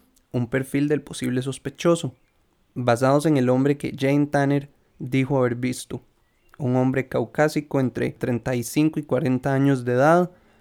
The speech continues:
con textura media y aproximadamente un metro setenta y siete de altura. Posiblemente cargaba una niña o un objeto que pudiera confundirse con una.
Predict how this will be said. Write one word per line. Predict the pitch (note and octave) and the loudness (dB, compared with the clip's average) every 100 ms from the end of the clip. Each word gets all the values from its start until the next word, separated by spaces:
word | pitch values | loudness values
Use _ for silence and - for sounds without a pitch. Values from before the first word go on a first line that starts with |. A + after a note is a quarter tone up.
| _ _ _ _ - | _ _ _ _ -4
con | C#3 B2 | -2 0
textura | B2+ - - C3 B2 | -4 -8 -4 0 2
media | C3 D#3 E3+ F3 E3 | 2 4 4 2 2
y | |
aproximadamente | C#3+ - C#3 - B2+ B2+ C#3+ C#3+ D3 D#3 D3+ | -2 -4 -8 -4 -2 0 2 2 0 -2 -2
un | D3 C#3+ | 2 4
metro | C#3+ C#3+ D3+ | 4 2 -2
setenta | D3 B2+ B2 B2 B2+ | -2 -6 -6 -8 -6
y | A#2+ | -8
siete | - B2 - C3+ | -4 -6 -2 -2
de | B2+ | 0
altura. | B2 - D3+ D3+ B2+ - _ _ _ _ _ _ _ _ _ _ | -2 -2 2 2 2 -4 _ _ _ _ _ _ _ _ _ _
Posiblemente | - B2 B2 C3+ C#3 D3 | -4 0 0 2 0 -2
cargaba | C3+ A#2+ B2 | -4 -2 0
una | C3 C3+ | 0 2
niña | D3+ E3+ F3 - _ _ | 2 2 0 -4 _ _
o | - C3 | -2 2
un | C#3 C#3 | 2 0
objeto | C3+ C#3 - D3 C#3+ _ _ - | -2 -6 -6 -8 -8 _ _ -10
que | - | -8
pudiera | B2+ A#2+ B2 B2 | -4 -2 -2 -2
confundirse | C3 B2 A#2 B2 B2+ B2+ - | -4 -4 -4 -2 -4 -6 -6
con | C3 C#3+ | 0 4
una. | E3+ D#3 C3 | 6 4 0